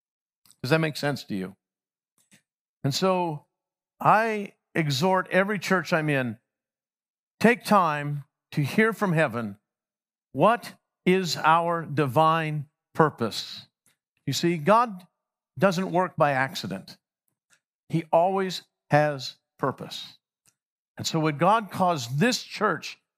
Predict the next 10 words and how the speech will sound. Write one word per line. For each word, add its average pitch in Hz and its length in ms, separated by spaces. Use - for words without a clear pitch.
to 151 100
come 175 200
into 170 240
existence 143 880
in 151 280
this 233 180
community, 135 840
in 160 280
this 233 260
time, 131 560